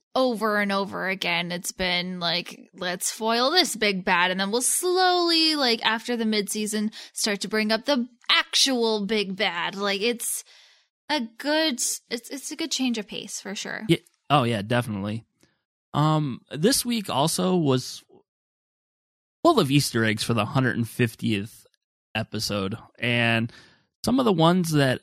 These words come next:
Speaker 2: I kinda liked of what they did. And so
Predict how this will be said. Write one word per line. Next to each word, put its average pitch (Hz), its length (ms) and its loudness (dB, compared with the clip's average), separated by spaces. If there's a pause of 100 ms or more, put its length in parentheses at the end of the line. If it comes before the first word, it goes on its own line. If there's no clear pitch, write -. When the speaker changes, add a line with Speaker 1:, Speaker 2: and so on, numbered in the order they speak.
Speaker 2:
I 117 200 0
kinda 123 540 2 (500)
liked 113 560 -2 (460)
of 120 180 4
what 139 180 6
they 151 160 8
did. 165 400 6 (240)
And 113 680 2 (840)
so 143 400 6